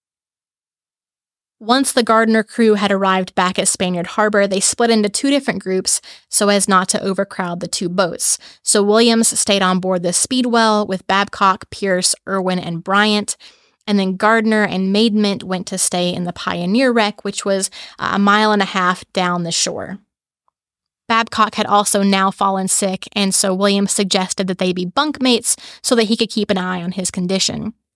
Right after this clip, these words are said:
And the two groups kept in touch each day and waited for a ship they were sure would be along any day. Uh, they had a small supply of gunpowder they could use to fire off a, so-, a shot as soon as they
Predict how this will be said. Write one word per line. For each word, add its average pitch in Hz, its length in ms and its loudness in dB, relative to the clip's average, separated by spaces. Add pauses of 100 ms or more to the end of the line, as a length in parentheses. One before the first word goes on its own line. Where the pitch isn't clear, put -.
(360)
And 214 140 0
the - 40 0
two 277 200 2
groups 233 280 -2
kept 247 240 -4
in 220 120 0
touch - 320 -2
each 233 260 -2
day 190 200 0
and 190 140 -2
waited 196 280 0
for 185 160 -4
a 190 60 -4
ship - 420 0
they 185 120 -2
were 185 120 -6
sure 285 320 2
would 247 120 4
be 202 120 2
along 196 420 -2 (500)
any 208 280 2
day. 175 360 -6 (320)
Uh, 202 80 -4
they 202 140 4
had 196 80 4
a 202 60 0
small 233 340 2
supply 208 340 0
of 190 160 -6
gunpowder 269 600 2
they 220 120 2
could 202 200 -4
use 202 260 -2
to 202 80 -2
fire 202 380 0
off 196 160 -2
a, 202 80 -2
so-, - 260 0
a 190 100 -2
shot 196 400 0
as - 120 -6
soon 208 180 0
as 196 140 -2
they 180 260 -6